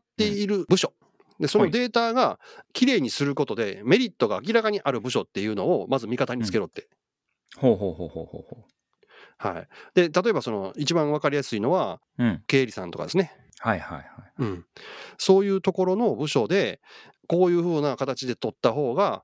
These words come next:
Speaker 1: 後からすごくデータ作りやすい、使いやすいですよっていうのを助けてあげることによって、
Speaker 2: うん。
Speaker 1: 社内に味方を作り、
Speaker 2: うん。
Speaker 1: そこから広げていくのが一番良くて、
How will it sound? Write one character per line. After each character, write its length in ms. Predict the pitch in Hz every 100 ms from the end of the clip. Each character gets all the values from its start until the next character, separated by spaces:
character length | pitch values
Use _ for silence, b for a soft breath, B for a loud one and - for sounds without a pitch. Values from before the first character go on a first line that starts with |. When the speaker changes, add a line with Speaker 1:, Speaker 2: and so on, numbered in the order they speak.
| -
Speaker 1:
後 180 | 131 147
か 100 | 101
ら 180 | 127 - _
す 180 | - 139
ご 100 | 185
く 200 | 135 104
デ 120 | 123
ー 20 |
タ 100 | 120
作 240 | 113 - 110
り 60 |
や 80 | 113
す 100 | -
い、 60 | 98
使 220 | - 123
い 40 | 117
や 80 |
す 80 | 107
い 40 | 98
で 60 |
す 140 | - 139
よ 100 | 170
っ 60 |
て 200 | _ 117
い 80 | 113
う 140 | 120 113
の 100 | 107
を 320 | 185 143 -
助 280 | 156 - 151
け 60 | 143
て 80 |
あ 60 | 147
げ 80 | 143
る 120 | 139
こ 100 | 147
と 100 | 131
に 80 | 110
よ 80 | 104
っ 40 |
て、 260 | - 202 113
Speaker 2:
う 20 |
ん。 20 |
Speaker 1:
社 140 | - 185
内 140 | 127
に 80 | 120
味 120 | 131
方 200 | 131 123
を 80 | 117
作 200 | - 104
り、 240 | 139 101 B
Speaker 2:
う 20 |
ん。 40 | B B
Speaker 1:
そ 120 | 185
こ 100 | 180
か 80 | 190
ら 80 | 208
広 160 | 196
げ 80 | 180
て 80 | 160
い 60 |
く 80 | 160
の 60 | 131
が 80 | 104
一 120 | 113
番 100 | 107
良 60 |
く 80 | -
て、 260 | - 107